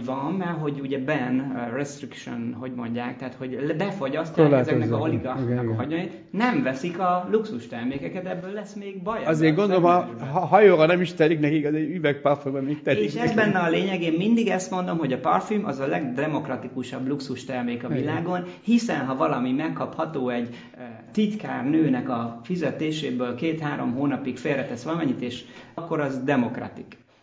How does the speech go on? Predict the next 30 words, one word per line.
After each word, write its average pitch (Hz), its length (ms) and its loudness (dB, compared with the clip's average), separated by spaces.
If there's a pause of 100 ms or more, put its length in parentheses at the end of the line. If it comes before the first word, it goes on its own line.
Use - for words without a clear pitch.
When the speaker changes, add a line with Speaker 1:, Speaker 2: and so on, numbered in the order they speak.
(220)
Speaker 2:
Tulajdonképpen 139 420 0
minden 151 320 2
művészetben 143 460 2
végbe 143 240 4
ment 127 140 -2
egy 123 80 -2
ilyen 123 120 -2
demokratizáció. 120 1000 -4
Tehát 127 180 -6
a 123 100 -6
középkorban 151 920 2 (260)
portréja 143 680 4
csak 151 180 -6
a 151 60 -4
főnemeseknek 113 840 -2
volt, 107 240 -14
meg 113 120 -8
a 117 40 -6
Speaker 1:
Mhm. - 80 -8
Speaker 2:
főpapoknak. 107 600 -6
Speaker 1:
Tényleg. 107 480 -10 (400)
Speaker 2:
Egy - 160 -14
később 165 440 4
aztán 143 240 -2
a - 40 -8
polgárságba 147 840 2
elterjedt, 139 560 0
és 123 140 -8
akkor 135 260 -4
ugye 139 300 -2